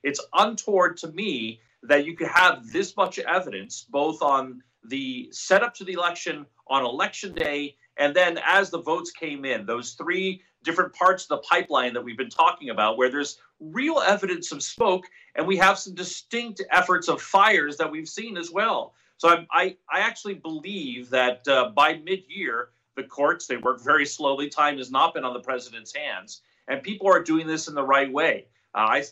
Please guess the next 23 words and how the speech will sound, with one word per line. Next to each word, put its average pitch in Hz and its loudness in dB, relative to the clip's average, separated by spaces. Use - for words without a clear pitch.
I 151 2
think 180 -6
that 156 -2
we 165 -8
will 147 -8
see 147 -4
some 165 2
state 170 -2
certifications 139 -6
be 165 -8
overturned, 165 2
uh, 123 6
by 151 4
mid-year, 156 -4
<laughs> 123 -2
by 160 0
maybe 143 -8
the 143 -10
end 147 -6
of 135 -16
the 135 -6
quarter 160 -2
here, 110 -6